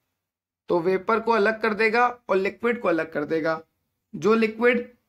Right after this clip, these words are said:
वापस वेपर बनने के लिए आना चाहेगा वो यहाँ से वापस नीचे आ जाता है, समझ रहे हो? जिसकी वेपर नहीं बनी ना वो यहाँ से वापस नीचे आ जाएगा और फिर ऐसे पंप चलता रहता है।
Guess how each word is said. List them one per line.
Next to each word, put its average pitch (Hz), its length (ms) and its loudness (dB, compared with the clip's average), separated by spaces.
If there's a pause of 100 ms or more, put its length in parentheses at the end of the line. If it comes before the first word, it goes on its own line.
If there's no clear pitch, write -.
(100)
वापस 175 400 -2
वेपर 214 280 0
बनने 220 260 2
के 226 80 -2
लिए 226 160 0
आना 214 200 0
चाहेगा 220 360 0
वो 233 140 0
यहाँ 190 300 0
से 214 140 -2
वापस 202 320 -2
नीचे 160 240 -4
आ 147 120 -2
जाता 123 260 -10
है, 107 100 -20 (440)
समझ 226 260 0
रहे 262 100 2
हो? 160 120 0
जिसकी 175 320 -4
वेपर 208 300 0
नहीं 220 260 4
बनी 226 240 2
ना 269 220 0 (400)
वो 196 100 0
यहाँ 208 260 0
से 214 140 -4
वापस 214 300 -2
नीचे 170 260 -4
आ 135 80 -4
जाएगा 104 340 -16 (600)
और 160 140 -4
फिर 190 160 0
ऐसे 196 180 -2
पंप 190 260 -2
चलता 160 280 -4
रहता 113 280 -12
है। 80 160 -16